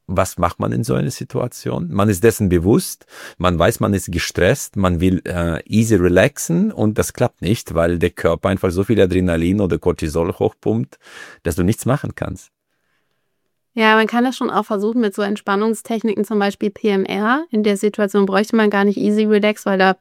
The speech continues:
Speaker 2: mm, kann ich mir auch mehr Zeit lassen mit dem Entspannen. Man kann auch so eine geführte Entspannungsreise machen oder sich was anhören. Ja, Schlafhygiene ist da quasi wichtig, dass man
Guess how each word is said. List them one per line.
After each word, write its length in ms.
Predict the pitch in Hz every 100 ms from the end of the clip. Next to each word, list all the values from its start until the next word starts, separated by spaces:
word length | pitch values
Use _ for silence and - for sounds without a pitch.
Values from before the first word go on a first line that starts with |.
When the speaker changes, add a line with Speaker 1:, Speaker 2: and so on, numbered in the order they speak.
| -
Speaker 2:
mm, 220 | 80 - _ -
kann 220 | - 196
ich 80 | 196
mir 240 | 202 -
auch 80 | 185
mehr 220 | 202 202
Zeit 300 | - 208 196 -
lassen 320 | 202 196 208
mit 140 | 196
dem 120 | 202
Entspannen. 580 | 202 196 - 202 202 233 - - - - _
Man 140 | 214 202
kann 200 | 208 202
auch 140 | 196
so 100 | -
eine 160 | 202 196
geführte 560 | 196 - 214 208 214
Entspannungsreise 880 | 202 196 - 220 214 - 214 214 208
machen 300 | 202 214 214
oder 160 | 196 190
sich 200 | 190 -
was 160 | 185
anhören. 580 | - 202 214 214 208 214 _ _ _ _ _ _ _ _ _
Ja, 180 | - 202
Schlafhygiene 720 | 190 208 214 247 202 196 190
ist 140 | 190 -
da 80 | 196
quasi 400 | - 190 202 190
wichtig, 400 | 196 - 214 -
dass 200 | 202 -
man 420 | 196 190 190